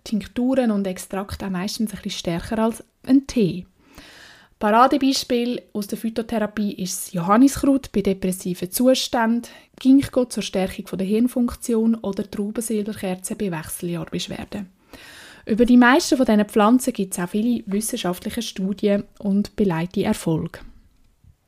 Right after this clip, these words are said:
Dann zu der Aromatherapie. Ebenfalls ein Modell mit grobstofflichem Wirkansatz. Sie beschreibt die Wirkung von ätherischen Ölen auf unseren Körper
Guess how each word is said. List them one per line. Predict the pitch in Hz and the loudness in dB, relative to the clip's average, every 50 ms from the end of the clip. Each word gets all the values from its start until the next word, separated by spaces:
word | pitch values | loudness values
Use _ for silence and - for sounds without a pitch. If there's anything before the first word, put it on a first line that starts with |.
| _ _ _ _ _ | _ _ _ _ _
Dann | - - 214 240 262 269 | -4 2 6 8 8 8
zu | - - 233 | 8 6 4
der | 233 233 - - | 4 4 4 4
Aromatherapie. | 240 233 214 202 196 202 202 202 - 202 190 190 196 190 - 170 175 180 165 - - - - | 4 4 6 6 4 4 2 2 0 0 0 0 -2 -4 -6 -10 -10 -10 -12 -16 -20 -8 -2
Ebenfalls | - 208 240 240 262 247 240 240 | 0 0 2 4 4 4 4 4
ein | 240 220 - | 4 2 0
Modell | 214 202 202 208 196 214 254 285 | 0 2 2 4 4 6 6 6
mit | 269 226 220 220 - | 6 4 2 0 -4
grobstofflichem | - 220 214 220 220 - - 214 202 202 - 240 226 - 262 240 214 | -4 -4 -4 -4 -4 -6 -6 -6 -6 -6 -8 -8 -6 -2 -2 -2 0
Wirkansatz. | 202 196 190 190 - - - 180 180 180 180 - - - - - - - - - - - - - - - - - - - - | 0 0 -2 -2 -6 -10 -6 -6 -6 -4 -6 -6 -8 -8 -10 -10 -12 -14 -14 -14 -16 -20 -20 -20 -18 -18 -18 -20 -20 -10 0
Sie | - 285 | 4 6
beschreibt | 240 269 247 277 285 311 - - | 6 6 8 8 8 8 8 8
die | - 220 | 8 10
Wirkung | 240 285 330 - - 381 359 - | 10 10 8 8 6 4 6 6
von | - 220 | 4 4
ätherischen | 214 - 240 220 214 214 214 - - - | 4 6 6 6 6 6 4 2 4 6
Ölen | 202 220 247 | 6 6 6
auf | 254 - | 6 4
unseren | 202 190 185 - 190 | 2 2 2 0 -4
Körper | - - 214 196 226 - - - 359 | 0 2 4 4 4 2 2 4 4